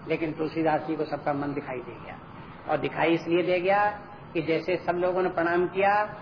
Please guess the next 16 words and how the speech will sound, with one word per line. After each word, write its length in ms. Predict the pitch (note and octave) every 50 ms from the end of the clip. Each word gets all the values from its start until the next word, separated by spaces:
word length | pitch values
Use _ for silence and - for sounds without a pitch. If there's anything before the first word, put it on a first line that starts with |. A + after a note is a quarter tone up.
| - - - -
तैसे 220 | F3 D#3+ - E3
हम 160 | D3+ E3 E3
लोग 240 | F#3 F#3 G3+ G3 F#3
जब 140 | F3 F3+ E3 F3
ये 100 | F3+ E3+
कथा 260 | - D#3 - D#3+ E3
को 120 | D#3+ D#3+ D#3
सुने 320 | - - C#3+ D3+ F3 G3 G#3+ E4 E4 - - - - - - -
तो 60 | E3+
सीता 340 | D3 - E3 D#3 D3+ F3+ E3
जी 120 | D#3 E3 E3+
की 100 | E3+ E3+
सुंदरता 480 | E3 - C#3 D3 D3+ D3+ D3 - E3
का 100 | D#3+ D#3+ D3
वर्णन 340 | C#3 D3 C#3+ D#3 E3 E3 D3+
सुने 320 | D3+ D3+ D3 D3+ F3 G3+